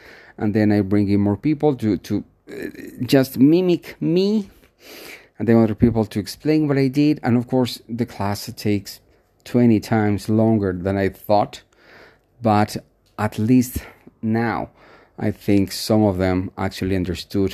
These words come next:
what I tried to say. Uh, <laughs> so it works better. It works better because I had better results on the tests.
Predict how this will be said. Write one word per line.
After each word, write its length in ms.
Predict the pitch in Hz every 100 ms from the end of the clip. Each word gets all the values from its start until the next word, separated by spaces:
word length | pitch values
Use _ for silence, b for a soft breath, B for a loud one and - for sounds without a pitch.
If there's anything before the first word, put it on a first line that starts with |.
| -
what 220 | - 98 90
I 100 | 90
tried 480 | - 92 87 82
to 200 | - -
say. 400 | 107 - 73 52 _ b b b b b b b _ -
Uh, 680 | 98 98 98 98 98 98 95 -
<laughs> 80 | -
so 760 | - - - 370 - 254 - _ B B B _
it 260 | - - -
works 400 | 135 131 123 -
better. 680 | 110 104 104 104 - 101 - b b b b
It 180 | 110 113
works 320 | 113 120 117
better 440 | 123 123 120 143 139
because 460 | 117 - 107 107
I 160 | - 104
had 320 | 98 101 95
better 240 | 101 -
results 560 | 95 92 - 98 92 -
on 140 | 98
the 80 | 95
tests. 560 | 90 98 87 - -